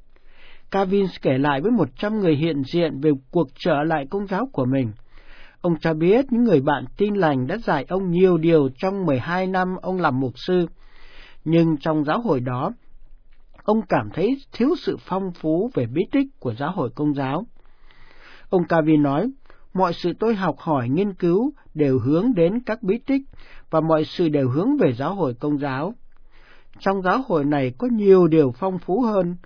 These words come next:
Phép thánh thể, truyền thống và con đường sống." Kính thưa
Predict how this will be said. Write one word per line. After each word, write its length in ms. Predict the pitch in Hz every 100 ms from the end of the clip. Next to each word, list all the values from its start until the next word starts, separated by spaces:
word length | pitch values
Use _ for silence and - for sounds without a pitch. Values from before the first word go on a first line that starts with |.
| - - - - - - - - -
Phép 160 | 240 -
thánh 220 | 185 247 214
thể, 360 | 165 110 98 - - -
truyền 300 | 165 139 131
thống 360 | 143 156 269 294 -
và 300 | 143 131 107 -
con 200 | 185 165
đường 220 | 143 113
sống." 340 | - 135 131 226 - - - - - - - - - -
Kính 140 | 160 196
thưa 320 | 156 147